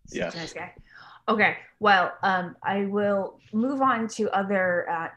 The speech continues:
Speaker 1: categories of your life that I find to be very interesting, like the
Speaker 2: Okay.
Speaker 1: fact that you, uh, you hate cheese. What in the
Speaker 2: <laughs> Yeah, I don't
Speaker 1: <laughs>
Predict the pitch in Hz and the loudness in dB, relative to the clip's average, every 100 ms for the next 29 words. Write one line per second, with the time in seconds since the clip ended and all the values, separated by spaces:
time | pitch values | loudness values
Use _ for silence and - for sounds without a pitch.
0 | _ 185 202 196 190 185 165 165 170 175 | _ -4 -4 0 -2 -2 -4 0 0 0
1 | 208 165 170 190 180 185 - 190 185 175 | 0 0 0 0 0 0 -6 -6 -2 -2
2 | 170 180 175 233 - 277 277 285 - - | -2 -6 -8 -8 -4 -2 -2 -4 -12 -4
3 | 190 190 196 - 185 196 202 185 202 185 | -2 0 -2 2 2 2 -2 -2 0 0
4 | 180 170 165 - - _ _ _ _ _ | 2 4 2 -2 -14 _ _ _ _ _
5 | 180 175 208 220 - - - 170 135 85 | -10 -2 2 2 0 -12 -10 -8 -10 -12
6 | - - - _ 180 196 285 294 240 - | -16 -18 -20 _ -4 -2 0 0 2 2
7 | - 170 147 - 175 196 202 - 156 214 | 4 6 6 8 8 8 6 4 6 8
8 | 247 320 294 - | 8 8 6 8